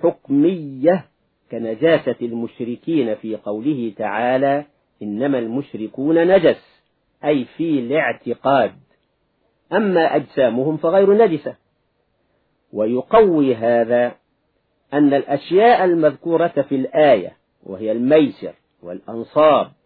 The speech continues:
والأزلام، أي الأصنام والسهام التي يعرف بها الغيب عند العرب، ليست نجسة وإن كانت محرمة، فالدلالة اللفظية على النجاسة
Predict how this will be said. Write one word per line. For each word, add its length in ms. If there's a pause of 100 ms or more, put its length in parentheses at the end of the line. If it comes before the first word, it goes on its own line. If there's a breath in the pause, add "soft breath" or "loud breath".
والأزلام، 1040 (600)
أي 200
الأصنام 840 (560)
والسهام 640
التي 400
يعرف 360
بها 220
الغيب 380
عند 240
العرب، 460 (480)
ليست 600 (100)
نجسة 680 (280)
وإن 380
كانت 340
محرمة، 560 (960)
فالدلالة 880
اللفظية 800
على 400
النجاسة 880